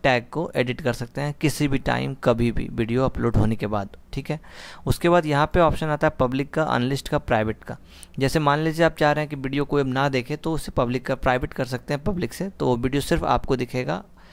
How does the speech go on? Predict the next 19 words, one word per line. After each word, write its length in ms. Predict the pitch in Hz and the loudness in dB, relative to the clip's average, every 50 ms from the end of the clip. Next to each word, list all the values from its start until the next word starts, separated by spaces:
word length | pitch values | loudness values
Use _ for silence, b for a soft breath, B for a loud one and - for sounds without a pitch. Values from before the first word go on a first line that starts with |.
| B B B B B B | B B B B B B
आपके 260 | 120 123 123 - 143 | -8 -8 -6 -2 0
आईडी 240 | 127 117 123 135 156 | 0 0 2 0 -2
पे 100 | 160 170 | -2 -2
होगा, 280 | 160 139 135 139 139 147 | -2 -2 -2 0 0 0
लेकिन 420 | 139 131 127 147 156 165 165 151 | 0 -2 -4 -4 -6 -6 -6 -6
उसे 180 | 135 120 - 147 | -6 -6 -6 -6
कोई 260 | - - - 131 127 131 | -4 2 4 4 4 4
भी 100 | 143 143 | 2 0
कहीं 260 | - - 123 131 139 | 0 0 0 0 0
से 140 | - - 147 | -2 -4 -6
भी 80 | 156 | -4
नहीं 180 | 143 120 107 107 | -2 -2 -4 -4
देख 140 | 104 104 - - | -6 -8 -8 -6
पाएगा। 220 | 110 104 107 117 - | -6 -6 -4 -6 -6
अनलिस्टेड 520 | - - 127 135 139 131 - - 180 170 | -2 -2 0 2 0 0 0 -2 -2 -2
में 120 | 175 180 165 | -2 -2 0
क्या 140 | 170 160 151 | 2 4 4
होता 240 | 147 143 151 151 | 4 2 2 2
है, 200 | 143 143 156 185 | 2 2 2 -2